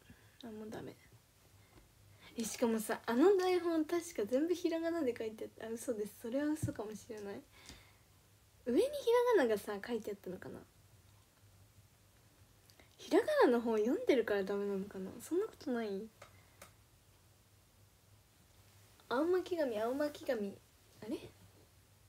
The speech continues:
赤巻紙、青巻紙、黄巻紙。今言えた？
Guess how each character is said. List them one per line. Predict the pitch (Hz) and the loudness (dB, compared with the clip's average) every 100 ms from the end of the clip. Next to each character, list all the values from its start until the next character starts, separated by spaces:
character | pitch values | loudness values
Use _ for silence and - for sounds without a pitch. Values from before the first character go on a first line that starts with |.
| - - _ _ _ _ - - - - - | -20 -20 _ _ _ _ -20 -20 -20 -20 -18
赤 | 202 339 | 0 2
巻 | 415 - | 4 2
紙、 | - 269 190 | 0 0 0
青 | 214 | -2
巻 | 277 294 294 | -2 -2 -2
紙、 | 226 196 | -4 -6
黄 | 208 | -6
巻 | 220 233 | -6 -6
紙。 | 247 202 180 - - - - - - - - - - - - | -6 -6 -8 -12 -20 -20 -20 -20 -20 -20 -20 -20 -20 -8 2
今 | 285 | 6
言 | 226 208 | 6 4
え | 202 | 2
た？ | 196 240 | -2 -4